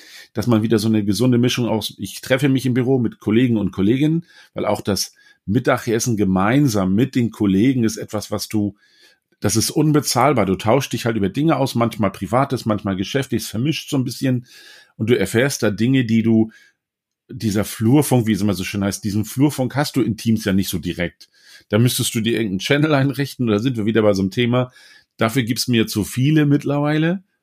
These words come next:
Also insofern fällt mir das immer ein bisschen schwer. Aber worauf ich hinaus will, ist, ich hab ganz viele Kunden mittlerweile, wo es tatsächlich so ist,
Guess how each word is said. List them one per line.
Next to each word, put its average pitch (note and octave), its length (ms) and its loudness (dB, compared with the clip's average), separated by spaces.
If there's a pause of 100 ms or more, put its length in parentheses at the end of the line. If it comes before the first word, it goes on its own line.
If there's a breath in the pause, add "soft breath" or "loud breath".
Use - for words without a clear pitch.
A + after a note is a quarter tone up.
(100)
Also A2 180 0
insofern A2 340 -2
fällt C3 420 -2
mir B2+ 80 0
das A2+ 200 -4
immer B2 140 -2
ein A2+ 60 0
bisschen G#2 260 -2
schwer. C3 420 -2 (680 loud breath)
Aber A#2 320 2 (220)
worauf A#2+ 440 2
ich A2+ 120 0
hinaus A#2 320 2
will, C3 100 4
ist, G#2+ 140 -2
ich G#2 120 -6
hab - 180 -4
ganz A2+ 220 0
viele D3 360 0
Kunden E3+ 420 0
mittlerweile, A2+ 480 0
wo A2+ 80 0
es A2 80 -4
tatsächlich A#2 400 0
so C3 80 -2
ist, A#2 280 -2